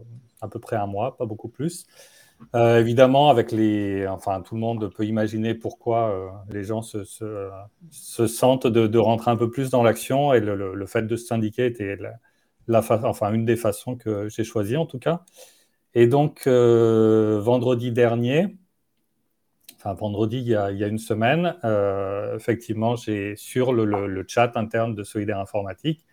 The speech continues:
j'ai, euh, j'ai émis l'idée, justement, de faire une sorte de, un peu comme une blague, de faire une, une classement de tout, de tout ce Zbeul. Et les réactions ont été bonnes, tout le monde, euh, tout le monde s'est un peu jeté dans la mêlée, et voilà, vingt-quatre heures après, le, le,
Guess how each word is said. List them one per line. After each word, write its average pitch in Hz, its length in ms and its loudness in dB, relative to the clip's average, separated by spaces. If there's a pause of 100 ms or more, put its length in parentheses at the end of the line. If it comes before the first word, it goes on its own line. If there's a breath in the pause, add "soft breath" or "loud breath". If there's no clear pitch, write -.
(640 soft breath)
j'ai, 123 460 4
euh, 101 720 2
j'ai 101 300 -4
émis 113 200 -2
l'idée, 120 400 2
justement, 131 460 0
de 127 100 0
faire 120 220 0
une 110 120 -2
sorte 123 300 -2
de, 110 140 -4
un 101 180 -4
peu 123 100 -4
comme 120 160 2
une 120 140 2
blague, 123 280 6
de 110 60 -4
faire 110 200 0
une, 113 100 -2
une 104 280 -8
classement 113 500 -2
de 101 80 -8
tout, 113 260 -10 (400)
de 104 80 -18
tout - 160 -18
ce 123 140 -6
Zbeul. 113 360 0 (680 soft breath)
Et 120 340 8
les 113 140 4
réactions 120 500 2
ont 120 40 0
été 117 180 0
bonnes, 156 500 4
tout - 140 -12
le 127 80 -2
monde, 131 280 -2
euh, 107 440 -2
tout - 100 -18
le 113 80 -6
monde 127 160 -6
s'est - 120 -8
un 104 60 -4
peu 123 160 -4
jeté 120 280 -2
dans 117 120 -2
la 107 120 0
mêlée, 104 960 -2
et - 20 -12
voilà, 92 220 -10 (100)
vingt-quatre 107 400 -10
heures 101 100 0
après, 113 320 -4
le, 131 160 -6
le, 104 140 -12